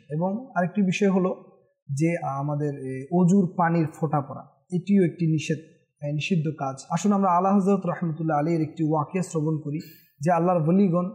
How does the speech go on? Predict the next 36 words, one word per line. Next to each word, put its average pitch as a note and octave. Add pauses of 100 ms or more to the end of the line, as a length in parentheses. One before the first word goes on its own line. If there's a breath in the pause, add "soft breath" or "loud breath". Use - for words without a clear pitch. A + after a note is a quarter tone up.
আল্লাহর E3
নেক D#3+
বান্দাগণ D#3+ (220)
এবং D#3+
যাদের D#3
মধ্যে F3
আল্লাহ E3
ইলম F#3+
দিয়েছেন, D#3 (680)
যারা D#3+
ইলম G#3
দ্বারা F#3+
ধন্য E3+
হয়েছেন, F3+ (340 loud breath)
তারা G#3+
আসলে G3
মসজিদকে E3+
কিভাবে E3
আদব D3+
করেছেন, C#3+
সম্মান C#3+
করেছেন। C3 (640 soft breath)
রমজান G3
মাসের, F#3 (680 loud breath)
এ, D#3+
ভারতের, F#3+ (160)
এ, F3
ঐতিহাসিক G3+
শহর F3
বেরিলি F#3+
শরীফের G3
মধ্যে D#3+
মুষলধারে F#3+
বি-, E3+
বৃষ্টি G3
হচ্ছিল, C3